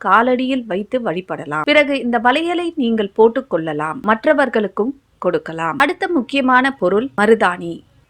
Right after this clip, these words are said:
அம்பாளுக்கு ஆடிப்பூரம் அன்று இந்த மருதாணியை வைத்து வழிபாடு செய்துவிட்டு அந்த மருதாணியை எடுத்து வீட்டில் இருக்கும் பெண்கள் கையில் இட்டுக் கொள்ளலாம். மருதாணி இலையாக வைத்து வழிபாடு செய்தாலும் சரி, மருதாணியை அரைத்து விழுதாக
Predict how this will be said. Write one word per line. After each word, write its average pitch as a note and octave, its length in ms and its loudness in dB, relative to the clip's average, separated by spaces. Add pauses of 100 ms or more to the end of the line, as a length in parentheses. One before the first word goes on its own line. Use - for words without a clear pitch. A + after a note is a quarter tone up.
(120)
அம்பாளுக்கு F4+ 500 4 (240)
ஆடிப்பூரம் C4+ 520 0 (100)
அன்று A3 240 -2 (140)
இந்த F#3 200 -6
மருதாணியை C4 560 0 (140)
வைத்து G3 320 -8
வழிபாடு A#3+ 480 -4 (100)
செய்துவிட்டு G3+ 580 -4 (380)
அந்த A#3+ 140 4 (100)
மருதாணியை D4+ 560 2 (160)
எடுத்து G#3+ 220 -6 (100)
வீட்டில் C4+ 340 -4 (100)
இருக்கும் G#3 340 -6
பெண்கள் A#3 420 -2
கையில் F#3 280 -4 (160)
இட்டுக் A3+ 300 -6
கொள்ளலாம். D#3+ 540 -4
மருதாணி F4 340 2 (180)
இலையாக C#4 520 2
வைத்து A3 340 -4
வழிபாடு B3 460 0 (100)
செய்தாலும் G#3+ 540 0
சரி, F#3 240 -6 (280)
மருதாணியை D#4+ 560 4 (200)
அரைத்து A#3+ 380 -2
விழுதாக C4+ 460 2